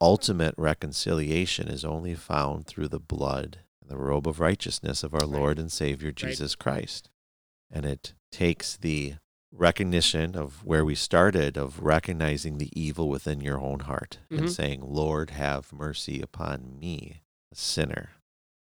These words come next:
Speaker 1: We had about five minutes or so. Do you want
Speaker 2: <laughs>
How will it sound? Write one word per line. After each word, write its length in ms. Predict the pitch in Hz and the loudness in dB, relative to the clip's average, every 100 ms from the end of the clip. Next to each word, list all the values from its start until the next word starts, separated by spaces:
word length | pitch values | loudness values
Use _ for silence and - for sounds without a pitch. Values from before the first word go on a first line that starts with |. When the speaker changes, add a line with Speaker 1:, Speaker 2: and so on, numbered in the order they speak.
| _ | _
Speaker 1:
We 80 | 85 | 2
had 100 | 85 | 4
about 220 | 82 82 | 6 4
five 580 | - - 82 82 85 76 | 2 2 6 8 6 4
minutes 560 | 80 80 76 - - - | 0 0 0 -4 -6 -4
or 100 | 71 | -4
so. 540 | - - 71 67 71 73 - | -4 0 0 0 -4 -8 -8
Do 60 | - | -2
you 140 | 76 76 | 0 4
want 420 | 80 80 - 73 | 6 6 6 4
Speaker 2:
<laughs> 240 | 226 - | 4 6